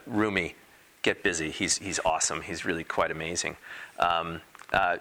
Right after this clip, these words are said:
start, start reading. Start, uh, you know, get this teacher, get this teaching, and then get a group of spiritual friends, because none of this really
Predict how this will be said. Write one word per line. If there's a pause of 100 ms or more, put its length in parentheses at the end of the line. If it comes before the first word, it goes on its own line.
(120)
start,
start
reading. (500)
Start,
uh,
you
know, (220)
get
this
teacher,
get
this
teaching,
and
then
get
a
group
of
spiritual
friends, (480)
because
none
of
this (200)
really